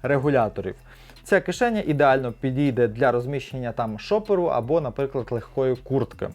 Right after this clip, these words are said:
Вище йде та сама захисна кишеня.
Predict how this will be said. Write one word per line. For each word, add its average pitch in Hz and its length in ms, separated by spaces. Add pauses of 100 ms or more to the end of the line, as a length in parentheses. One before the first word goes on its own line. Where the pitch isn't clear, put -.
(220)
Вище 165 300
йде 139 200
та 135 120
сама 131 320
захисна 123 480
кишеня. 165 520